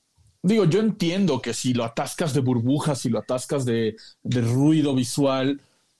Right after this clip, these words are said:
pues no va a ser tan estético, pero se ve demasiado falso ese fondo del mar,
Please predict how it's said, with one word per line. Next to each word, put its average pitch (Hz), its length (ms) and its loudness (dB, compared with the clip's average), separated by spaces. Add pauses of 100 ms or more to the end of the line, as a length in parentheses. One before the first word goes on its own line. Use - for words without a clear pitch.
(420)
pues 143 220 2
no 160 180 4
va 156 100 2
a - 40 -2
ser 151 180 -2
tan 143 160 0
estético, 123 540 -2
pero 123 160 -2
se 139 160 -4
ve 147 120 0
demasiado 143 1000 0
falso 127 680 0
ese 123 240 -4
fondo 131 360 2
del 110 160 0
mar, 117 320 -2